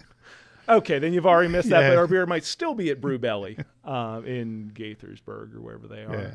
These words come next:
Speaker 1: Uh, we
Speaker 2: Olney? Said it
Speaker 1: Olney.
Speaker 2: officially in Olney, I
Speaker 1: Olney.
Speaker 2: think.
Speaker 1: Um,
Speaker 2: Um,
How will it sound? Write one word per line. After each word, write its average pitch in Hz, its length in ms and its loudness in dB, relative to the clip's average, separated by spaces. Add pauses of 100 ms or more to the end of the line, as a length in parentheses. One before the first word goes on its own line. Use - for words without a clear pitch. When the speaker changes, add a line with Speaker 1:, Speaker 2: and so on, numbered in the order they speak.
(120)
Speaker 1:
Uh, 120 40 -4
we 120 60 0
Speaker 2:
Olney? 165 380 0 (200)
Said 120 240 -6
it 170 40 0
Speaker 1:
Olney. 165 180 -4
Speaker 2:
officially 131 340 -4
in 127 100 -4
Olney, 131 340 -6
I 127 60 -10
Speaker 1:
Olney. 107 100 -14 (120)
Speaker 2:
think. - 100 -16 (720)
Speaker 1:
Um, 120 80 0
Speaker 2:
Um, 110 380 0